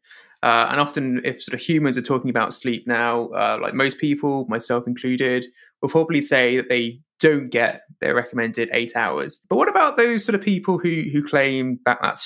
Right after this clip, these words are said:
fine and they can just get away with just sort of four hours? Are they, are they telling the truth they're okay?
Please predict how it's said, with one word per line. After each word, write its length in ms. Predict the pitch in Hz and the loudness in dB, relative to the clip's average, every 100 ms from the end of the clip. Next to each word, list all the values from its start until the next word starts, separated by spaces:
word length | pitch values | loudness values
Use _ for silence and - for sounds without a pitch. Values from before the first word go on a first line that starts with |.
| - | 0
fine 640 | 160 156 156 151 151 151 147 _ _ _ - | 2 4 2 0 0 -4 -8 _ _ _ -4
and 120 | 127 | 0
they 100 | 127 | -2
can 280 | - 147 131 | 2 2 2
just 160 | 123 | -2
get 100 | 131 | 0
away 560 | 120 120 120 113 113 117 | 0 2 2 0 -2 -4
with 140 | 120 117 | -6 -4
just 320 | 117 - - | -4 -6 -8
sort 100 | - | -12
of 60 | - - | -6 -2
four 180 | 135 | 2
hours? 600 | 120 101 76 85 - - _ _ | 2 0 -2 -6 -8 -12 _ _
Are 260 | 151 156 165 | 0 2 2
they, 460 | 165 165 160 165 - | 2 2 0 -4 -4
are 80 | - | -2
they 100 | 190 | 0
telling 300 | 190 214 208 | 0 0 2
the 60 | 208 | 0
truth 300 | - 220 208 | 0 -2 0
they're 160 | 220 220 | 0 0
okay? 440 | 220 233 269 311 | 0 0 -2 -6